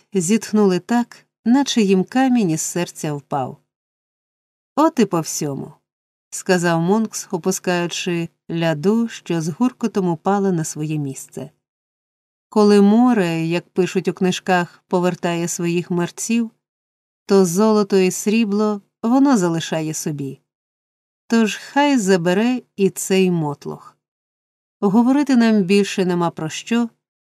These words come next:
отож можна закінчити нашу приємну зустріч».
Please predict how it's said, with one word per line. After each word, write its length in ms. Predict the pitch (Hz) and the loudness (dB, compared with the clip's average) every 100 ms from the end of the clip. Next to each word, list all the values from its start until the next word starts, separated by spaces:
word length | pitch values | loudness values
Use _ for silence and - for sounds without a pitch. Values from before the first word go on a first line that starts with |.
| _ | _
отож 420 | 208 202 214 196 | 0 4 4 4
можна 520 | 202 196 190 190 185 | 6 6 4 4 2
закінчити 960 | 170 175 - 165 160 - 247 247 233 233 | 0 -4 -2 -4 -2 -2 -2 0 -2 0
нашу 500 | 214 175 170 - 214 | 0 0 0 -2 -6
приємну 640 | - - 170 151 156 156 | -6 -6 -4 -4 -4 -4
зустріч». 640 | 151 151 135 - 151 - - | -6 -8 -14 -14 -14 -14 -16